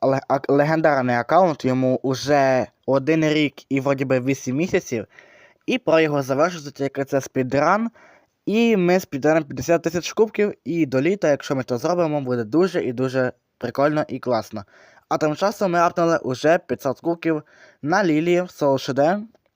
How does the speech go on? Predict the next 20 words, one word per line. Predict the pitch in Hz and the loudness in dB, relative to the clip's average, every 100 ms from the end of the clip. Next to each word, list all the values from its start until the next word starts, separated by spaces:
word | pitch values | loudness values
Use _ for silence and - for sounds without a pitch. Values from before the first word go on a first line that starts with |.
| _ _ - | _ _ -4
І | 247 | -2
йдемо | 226 175 196 190 | 0 2 4 2
далі | 147 156 170 165 | 2 2 2 2
до | 143 139 165 | 0 0 -2
шістсот | - - 131 - 127 | -6 -10 -6 -4 -6
кубків, | - 190 - 185 | -4 -6 -4 -4
як | 147 170 - | -2 -2 -4
і, | |
в | 156 | -4
принципі, | 170 135 127 | -4 -4 -6
завжди. | 117 117 110 113 156 180 _ _ _ _ _ _ | -6 -6 -6 -2 -2 -2 _ _ _ _ _ _
Я | 123 151 165 | -2 2 2
апаю | 160 156 143 135 127 | 2 2 2 0 -4
п'ятдесят, | 131 123 - 147 - | -6 -8 -2 -2 -2
е, | 127 | -4
шістсот | - 135 135 | -6 -6 -6
кубків | 202 202 196 185 | -6 -6 -4 -2
на | 160 185 | -2 0
нових | 196 151 170 | 0 0 0
персонажів | 139 135 127 120 131 127 | -2 -2 -2 -2 -2 -4